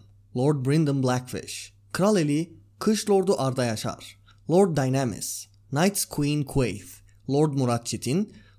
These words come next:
Lord Keyvan Cavan ve Lord Yusuf Burak Eker. Bunu da söylediğime göre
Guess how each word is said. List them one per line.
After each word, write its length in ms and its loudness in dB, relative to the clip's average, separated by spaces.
Lord 200 2
Keyvan 360 -2
Cavan 400 -2
ve 80 -2
Lord 300 2
Yusuf 380 0
Burak 300 -2
Eker. 580 -12
Bunu 180 4
da 80 2
söylediğime 420 -2
göre 460 -2